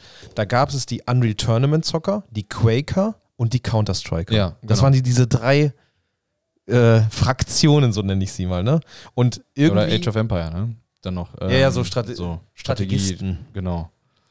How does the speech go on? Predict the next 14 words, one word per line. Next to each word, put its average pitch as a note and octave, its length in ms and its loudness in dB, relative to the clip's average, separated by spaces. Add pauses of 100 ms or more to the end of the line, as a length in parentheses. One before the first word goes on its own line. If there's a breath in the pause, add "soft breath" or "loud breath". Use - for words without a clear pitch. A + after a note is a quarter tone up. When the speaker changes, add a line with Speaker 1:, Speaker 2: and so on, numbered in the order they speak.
(160)
Speaker 1:
Und C3 140 4
ich B2+ 100 2
fand E3 240 0
auch, - 200 0 (460 loud breath)
irgendwann D#3+ 360 2
hatte D3+ 160 -2
ich D3 80 -2
aber C3+ 180 -2
auch C#3+ 120 0
so C#3 120 0
ein B2 60 2
Schubladen-Klischee-Denken, B2+ 1160 0
weißt G2+ 240 -2
du? F#3 160 -2